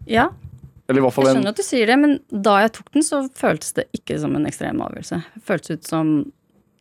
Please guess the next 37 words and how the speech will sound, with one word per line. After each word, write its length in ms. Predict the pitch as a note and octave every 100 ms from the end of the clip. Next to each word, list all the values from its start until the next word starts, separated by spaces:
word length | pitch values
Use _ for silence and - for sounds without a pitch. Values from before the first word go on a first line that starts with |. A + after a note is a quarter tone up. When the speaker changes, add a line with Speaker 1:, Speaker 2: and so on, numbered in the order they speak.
| -
Speaker 1:
det, 140 | - D#3+ - _ _ _ _ F#3+
en 80 | D3
helt 220 | D#3 -
naturlig, 540 | D#3 - D3+ D3 D#3+ - _ _ _ _ _ _ _ _
eh, 380 | E3+ D#3+ - - -
ting 160 | F3 E3
å 80 | E3
gjøre. 220 | C#3+ - - - -
Jeg 140 | G#3 F#3
gikk 160 | G#3
jo 20 | G3+
på 20 |
et 80 | G3+ F#3
informasjonsmøte, 800 | G3 F3+ F3 - E3 D#3 A3+ E4+ - - - - _ -
eh, 480 | F#3+ F#3+ F#3+ F#3+ F3+ - - -
fordi 220 | - G3+
jeg 80 | F3
oppdaget 380 | E3+ D#3+ E3 F3
helt 100 | D#3+ E3+
tilfeldig 500 | - D3+ C3+ D#3 A#3 G3+
på 80 | -
en 100 | F#3
fest 540 | - B3+ - - - -
at 160 | F3+ F#3+
man 80 | F3+
trenger 240 | D#3 D3+
ikke 100 | F3+
å 60 | F3
være 140 | E3
lege 340 | D3+ B2 D3+ E3 - _ -
for 80 | F#3
å 80 | F3
jobbe 160 | D#3
i 60 | D3+
Leger 180 | C#3+ -
Uten 140 | E3+
Grenser. 380 | E3 D3+ A#3